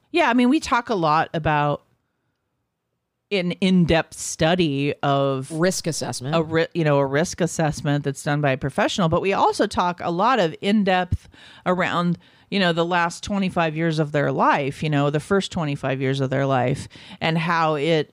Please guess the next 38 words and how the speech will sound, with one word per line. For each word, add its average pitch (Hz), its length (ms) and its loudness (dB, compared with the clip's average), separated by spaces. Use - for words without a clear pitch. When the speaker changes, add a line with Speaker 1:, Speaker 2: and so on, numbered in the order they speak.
Speaker 1:
may 165 320 0
have 165 220 0
affected 147 680 -2
the 151 180 -2
actions 190 480 0
that 147 160 -4
they 131 140 -2
took. 127 400 -4
And 190 140 2
so 214 180 2
that 208 240 0
might 180 400 -4
give 196 400 0
people 156 680 -2
some - 640 -4
sort 165 240 0
of 143 400 -4
mistaken 156 1040 0
thought 160 720 0
that, 143 420 0
"Oh, 180 400 4
well, 139 380 0
if 147 220 -6
all 170 200 0
of 165 80 -2
that 139 180 0
was 139 140 -6
happening 165 560 -6
in 131 100 -4
the 139 80 -6
first, 139 400 -6
you 156 80 -2
know, 131 180 0
ten 160 360 -4
years 143 260 0
of 139 100 -4
their 123 180 -2
life, 151 460 0